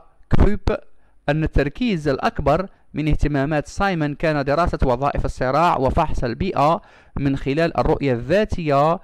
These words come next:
لصناع القرار وحدهم دون غيرهم، وكيف تؤثر تلك الرؤية في مشكلات التنظيم،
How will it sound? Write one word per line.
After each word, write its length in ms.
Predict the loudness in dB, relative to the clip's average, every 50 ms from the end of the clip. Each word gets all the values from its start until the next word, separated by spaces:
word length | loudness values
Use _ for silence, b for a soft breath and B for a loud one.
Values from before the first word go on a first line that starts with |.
| b b b b b -8
لصناع 760 | -4 -2 -2 0 0 0 0 0 -2 0 -2 -2 -2 -2 -2
القرار 580 | -4 -2 0 0 2 2 4 2 2 2 0 0
وحدهم 540 | -2 -2 -4 -4 -4 -2 -2 0 0 2
دون 200 | 2 2 2 2
غيرهم، 580 | 0 -2 -2 -4 -4 -4 -2 -2 -2 -4 -4 -6 b b b b b b
وكيف 380 | 0 2 4 4 2 2 0 -2
تؤثر 580 | -2 -2 -2 -2 -4 -2 0 0 2 2 0
تلك 260 | 0 -2 -4 -2 -2
الرؤية 380 | 0 0 0 0 0 0 0 2
في 140 | 2 0 0
مشكلات 580 | 0 0 -2 -2 -2 -2 -2 0 0 0 -2
التنظيم، 520 | -2 0 -2 -2 0 -2 -4 -6 -6 -8